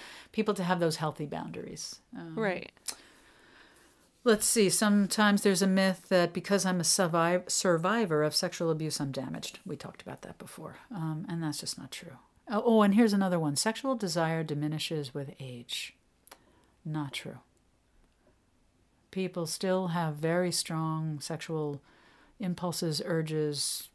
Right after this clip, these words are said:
Speaker 1: you know, no matter how old they are. <laughs> I remember
Speaker 2: Right.
Speaker 1: my parents, this, <laughs> my mother would, would talk about how, you know, my father was still very virile at eighty-two. She'd, she'd say virile. I thought that was so cute. <laughs> I kinda knew what she meant, you know.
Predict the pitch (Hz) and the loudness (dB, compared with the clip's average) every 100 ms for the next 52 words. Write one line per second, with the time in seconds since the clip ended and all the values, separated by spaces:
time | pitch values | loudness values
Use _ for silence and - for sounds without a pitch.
0 | _ - 147 143 147 147 143 131 127 135 | _ -10 -6 -4 -4 -4 -6 -6 -8 -10
1 | 135 156 - - - _ - - 240 233 | -12 -12 -12 -12 -16 _ -2 10 10 12
2 | 196 190 170 165 170 160 147 - - - | 8 6 4 4 0 0 0 -2 -4 -8
3 | - - 185 175 - - - - - - | -16 -4 -2 0 -4 -6 -14 -14 -4 2
4 | 202 196 190 190 170 165 151 - - - | 6 8 8 6 6 4 4 -8 -20 -6
5 | 185 170 185 180 175 170 175 165 156 160 | -2 4 4 4 4 4 4 2 2 -2
6 | 156 151 147 165 156 143 147 139 - - | -2 -4 -2 0 0 0 -2 -2 -6 -12
7 | - 202 - - 180 156 151 175 180 170 | -16 -14 -10 -4 -2 0 4 6 6 4
8 | 135 123 180 156 139 - 147 156 - 226 | -2 0 2 2 -2 -4 -4 -8 -10 -10
9 | 139 - - 160 151 151 143 - - 156 | -10 -10 -8 -4 -2 -2 -4 -6 -4 -2
10 | 147 135 - - - - 233 - - 262 | -2 -6 -10 -18 -4 0 0 0 2 2
11 | - 175 151 135 160 151 135 139 151 160 | 2 2 2 2 4 4 0 -2 -4 -6
12 | 190 185 165 156 170 160 156 - 151 - | -6 -6 -6 -6 -6 -6 -6 -10 -12 -14
13 | - - - 381 370 - 285 381 349 262 | -20 -20 -10 -4 -4 0 4 6 8 12
14 | 233 214 202 - 180 185 156 160 - 175 | 12 12 8 6 6 6 4 0 -2 0
15 | 165 151 | 0 -2